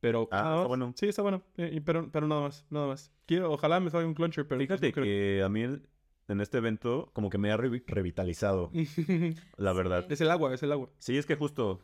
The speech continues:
Speaker 2: ya hablábamos de los tipos, ¿no? La otra vez.
Speaker 3: <laughs>
Speaker 2: Pero sí me, o sea, me he sentido como muy motivado para
Speaker 1: Sí.
Speaker 2: salir. Y bueno, apenas esta semana regresé a, bueno,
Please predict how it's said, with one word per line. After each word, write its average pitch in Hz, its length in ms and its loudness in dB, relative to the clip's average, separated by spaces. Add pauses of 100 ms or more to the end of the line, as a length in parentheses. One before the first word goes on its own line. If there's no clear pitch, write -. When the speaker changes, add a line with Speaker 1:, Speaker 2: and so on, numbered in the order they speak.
Speaker 2:
ya 101 120 0
hablábamos 110 420 0
de 82 180 -2
los 82 140 -4
tipos, 92 300 -4
¿no? 92 100 -2
La 98 100 -2
otra - 260 -2
vez. 160 120 0
Speaker 3:
<laughs> - 880 -12
Speaker 2:
Pero 110 520 2
sí 131 180 -2
me, 151 300 0
o 113 80 -4
sea, 120 120 -2
me 135 100 0
he - 20 0
sentido 147 340 0
como 107 220 0
muy 110 140 0
motivado 110 480 0
para 87 180 -2
Speaker 1:
Sí. - 60 -14
Speaker 2:
salir. 113 580 -2 (160)
Y 92 80 -2
bueno, 101 380 0 (300)
apenas 110 360 0
esta 123 180 -2
semana 98 460 0 (140)
regresé 85 680 -2
a, 87 560 -2
bueno, 104 220 -4